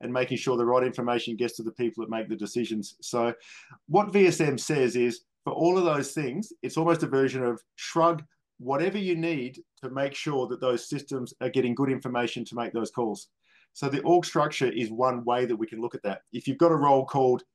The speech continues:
senior manager and there's just the one of them and you say, "Your job's to do system three,"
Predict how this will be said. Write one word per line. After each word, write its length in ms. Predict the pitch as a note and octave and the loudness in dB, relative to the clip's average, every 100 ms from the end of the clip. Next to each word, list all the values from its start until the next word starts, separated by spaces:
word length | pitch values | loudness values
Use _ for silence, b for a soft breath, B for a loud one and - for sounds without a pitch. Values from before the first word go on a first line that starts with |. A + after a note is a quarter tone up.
| _ _ _ - | _ _ _ -18
senior 440 | - F#3+ F3 D#3 | 2 4 4 4
manager 400 | C3+ D#3 - G#2+ | 2 2 2 0
and 180 | G2 A2+ | 0 -2
there's 100 | A#2 | -4
just 200 | D#3 - | -4 -4
the 60 | |
one 180 | A#2+ C3 | -2 0
of 80 | A2 | 0
them 240 | A2 B2+ - | -4 -8 -10
and 140 | B2 | -10
you 80 | B2 | -8
say, 300 | A#2+ B2+ A#2+ | -4 0 0
"Your 240 | A2+ D3+ | 2 2
job's 240 | D#3+ C#3+ - | 2 -2 -4
to 80 | A2 | -6
do 120 | C3 | -6
system 400 | - C3+ - A2 | -6 -10 -6 -6
three," 480 | G2 D#3 A#2+ B2+ | -4 0 2 2